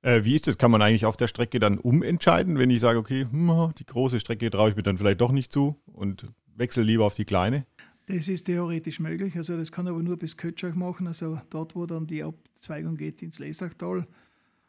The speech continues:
Speaker 2: Da kann ich sagen, okay, ich fahre jetzt übers Lesachtal nach Hause und we-, du nimm den Blöckenpass, der nach Italien führt, nicht in Angriff. Also das ist natürlich möglich, klar.
Speaker 1: Hm, okay.
Speaker 2: Aber f-, das passiert eigentlich nie.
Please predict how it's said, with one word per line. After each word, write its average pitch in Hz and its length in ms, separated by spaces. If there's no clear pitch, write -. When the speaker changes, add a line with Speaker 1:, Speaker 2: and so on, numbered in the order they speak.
Speaker 2:
Da 202 100
kann 170 220
ich 160 80
sagen, 165 220
okay, 160 280
ich 147 80
fahre 156 200
jetzt 160 140
übers 156 220
Lesachtal 160 420
nach 156 200
Hause 160 260
und 160 160
we-, 156 100
du 180 320
nimm 185 280
den 170 260
Blöckenpass, 180 640
der 170 100
nach 170 140
Italien 165 400
führt, 165 240
nicht 190 200
in 160 100
Angriff. 156 360
Also 143 200
das 156 200
ist - 300
natürlich 160 360
möglich, 156 380
klar. 160 320
Speaker 1:
Hm, 85 220
okay. - 240
Speaker 2:
Aber 202 160
f-, - 160
das - 260
passiert 185 400
eigentlich 156 240
nie. 156 200